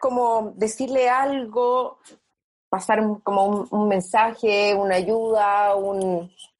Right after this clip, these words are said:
no sé, a alguna mujer, a alguna mujer que, que lo esté pasando en este minuto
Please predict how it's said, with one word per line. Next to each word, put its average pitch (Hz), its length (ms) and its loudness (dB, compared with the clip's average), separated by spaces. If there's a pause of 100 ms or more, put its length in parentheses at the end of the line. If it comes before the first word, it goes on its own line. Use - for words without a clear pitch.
(200)
no 196 80 -4
sé, 220 360 0 (280)
a 202 100 0
alguna 214 360 0
mujer, 214 280 -4
a 196 60 2
alguna 202 320 -2
mujer 226 340 0
que, 202 380 -2
que 190 340 0
lo 185 80 -2
esté 190 200 0
pasando 214 760 -2 (500)
en 202 200 0
este 214 240 -2
minuto 196 840 0